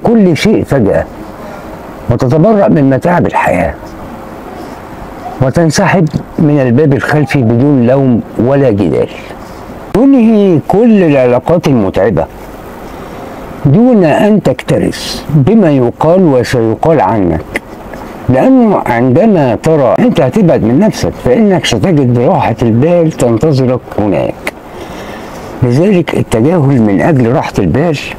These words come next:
آه، دلالة واضحة على الذكاء العالي لدى الشخص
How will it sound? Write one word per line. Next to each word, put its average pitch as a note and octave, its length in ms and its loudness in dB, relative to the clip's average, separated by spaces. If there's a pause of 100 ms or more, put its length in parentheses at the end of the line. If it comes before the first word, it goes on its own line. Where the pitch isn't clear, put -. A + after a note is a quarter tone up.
(1040)
آه، B2 200 2
دلالة E3+ 580 2
واضحة D3 400 0
على A#2 200 0
الذكاء A2 480 0
العالي C3 540 2
لدى C3+ 360 2 (280)
الشخص - 640 -4